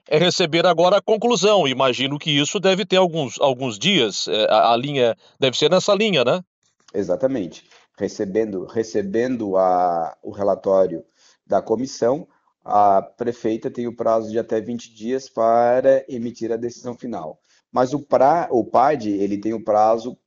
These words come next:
Speaker 2: conclusivo de sessenta dias, prorrogável por mais sessenta.
Speaker 1: Uhum.
Speaker 2: E, então, os cento e vinte dias de total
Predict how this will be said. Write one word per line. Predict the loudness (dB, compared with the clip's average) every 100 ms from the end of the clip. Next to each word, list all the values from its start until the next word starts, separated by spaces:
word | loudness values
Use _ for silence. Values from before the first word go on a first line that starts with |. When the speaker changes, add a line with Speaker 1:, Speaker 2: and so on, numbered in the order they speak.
| _
Speaker 2:
conclusivo | 0 0 0 -4 -4 -4 -4 -4 -6
de | -10
sessenta | -10 -10 -8 -8 -8
dias, | -6 -8 -8
prorrogável | -8 -6 -2 -2 -4
por | -10
mais | -10 -10
sessenta. | -10 -8 -8 -8 _ _ _ -8
Speaker 1:
Uhum. | -8 -6
Speaker 2:
E, | -8 -8 -8
então, | -4 -4 -2 -4 -6 -10 -12
os | -14 -8
cento | -6 -6
e | -8
vinte | -8 -10
dias | -10 -6 -6 -6
de | -6
total | -4 -2 2 2 2